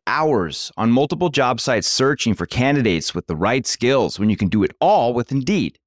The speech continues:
Hate waiting? Indeed's U S data shows over eighty percent of Indeed employers find quality candidates the moment they sponsor a job.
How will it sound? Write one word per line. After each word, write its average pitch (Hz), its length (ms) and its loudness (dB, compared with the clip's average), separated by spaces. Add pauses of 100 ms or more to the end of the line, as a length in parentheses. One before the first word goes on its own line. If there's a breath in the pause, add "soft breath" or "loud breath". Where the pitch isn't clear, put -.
(260)
Hate 143 220 2
waiting? 165 460 2 (240)
Indeed's 147 460 2
U 170 140 4
S 175 140 2
data 143 280 2
shows 120 260 0
over 107 260 0
eighty 190 240 2
percent 120 400 0
of 101 80 0
Indeed 113 300 2
employers 101 500 0
find 101 260 0
quality 165 520 0
candidates 113 560 -2
the 110 100 0
moment 127 600 2
they 92 80 -2
sponsor 98 480 0
a 85 60 2
job. 78 340 -2